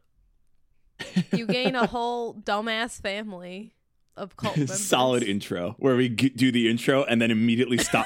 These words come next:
Speaker 2: doing the intro
Speaker 1: <laughs>
Speaker 2: with just nothing else to say.
Speaker 1: Yeah, 'cause Brian's like, "That's just not what it
Speaker 2: It's
Speaker 1: was."
Speaker 2: not what
Speaker 1: And
Speaker 2: I
Speaker 1: I'm like,
Speaker 2: asked
Speaker 1: "That's
Speaker 2: for.
Speaker 1: not what you
Speaker 2: I need
Speaker 1: said."
Speaker 2: you to give me,
Speaker 1: Well, yeah, it kinda
Speaker 2: what is, what is
Speaker 1: was.
Speaker 2: your, what is, what is your number one, uh, uh,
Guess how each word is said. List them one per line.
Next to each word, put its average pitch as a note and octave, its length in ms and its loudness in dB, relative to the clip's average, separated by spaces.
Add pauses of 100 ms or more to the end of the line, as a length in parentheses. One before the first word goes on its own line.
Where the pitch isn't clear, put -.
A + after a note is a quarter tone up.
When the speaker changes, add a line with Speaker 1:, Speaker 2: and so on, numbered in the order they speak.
Speaker 2:
doing G#2+ 220 2
the G2 140 -2
intro F#2 480 2
Speaker 1:
<laughs> - 40 -12
Speaker 2:
with B2+ 340 -4
just B2 200 -4
nothing B2 400 0
else G2+ 200 -6
to A#2 120 -8
say. F#4+ 140 -6
Speaker 1:
Yeah, D#4+ 80 -2
'cause F#4 240 0
Brian's C#4+ 320 -2
like, C#4+ 220 -2
"That's A#3+ 200 -2
just C4+ 180 -8
not G#3+ 280 -4
what A#3+ 120 -2
it A3+ 40 -2
Speaker 2:
It's G#3+ 80 -6
Speaker 1:
was." G#3 40 0
Speaker 2:
not G3+ 120 6
what G3+ 100 6
Speaker 1:
And E3+ 80 6
Speaker 2:
I E3 40 4
Speaker 1:
I'm G3 80 4
like, F3+ 80 2
Speaker 2:
asked - 80 -12
Speaker 1:
"That's - 100 -4
Speaker 2:
for. - 80 -4
Speaker 1:
not - 160 -8
what F#3+ 100 -10
you - 60 0
Speaker 2:
I D#3+ 120 6
need F3 120 0
Speaker 1:
said." E3+ 100 0
Speaker 2:
you G3 120 4
to F3 80 4
give D3+ 240 2
me, D3 300 4 (200)
Speaker 1:
Well, D4 160 4
yeah, E4+ 180 4
it B4 320 2 (140)
kinda D#5 140 8
Speaker 2:
what - 20 4
is, C5+ 240 4
what - 160 8
is A3+ 80 6
Speaker 1:
was. - 140 -2
Speaker 2:
your, E3 520 4 (200)
what D3+ 200 4
is, E3 280 2
what D#3 240 4
is E3 400 0 (200)
your B2 680 2 (520)
number F#3 400 2
one, A#2+ 800 2 (280)
uh, A2+ 40 2
uh, G#2+ 600 2